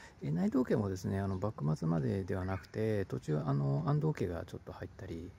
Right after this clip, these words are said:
えっと、井上家がちょっと入ったりしてますんで、あの、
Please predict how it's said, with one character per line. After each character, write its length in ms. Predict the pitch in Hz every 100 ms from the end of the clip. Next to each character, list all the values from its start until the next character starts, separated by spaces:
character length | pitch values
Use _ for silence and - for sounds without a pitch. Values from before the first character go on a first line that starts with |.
| - - -
え 20 |
っ 40 |
と、 80 | -
井 120 | 104
上 140 | 127 135
家 140 | 113
が 140 | 85 92
ち 80 |
ょ 40 | 82
っ 20 |
と 100 | 90
入 140 | 90
っ 20 | 85
た 160 | 87
り 120 | 80 -
し 100 | -
て 60 | 101
ま 100 | -
す 140 | -
ん 100 | 82
で、 300 | 87 82 101 98
あ 40 |
の、 380 | 92 - -